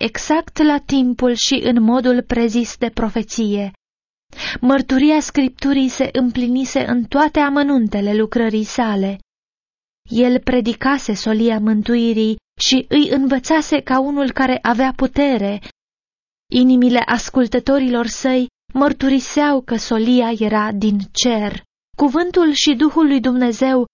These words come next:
au confirmat mandatul divin al Fiului Său. Ucenicii erau încă atașați cu o dragoste eternă de Domnul lor iubit.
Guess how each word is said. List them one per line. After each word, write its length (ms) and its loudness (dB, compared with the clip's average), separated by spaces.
au 220 2
confirmat 840 0
mandatul 600 0
divin 460 0
al 160 -2
Fiului 460 -2
Său. 440 -4
Ucenicii 840 0
erau 500 0
încă 440 0
atașați 760 -2
cu 140 -2
o 280 0
dragoste 720 0
eternă 560 -2
de 220 0
Domnul 520 2
lor 220 0
iubit. 580 -6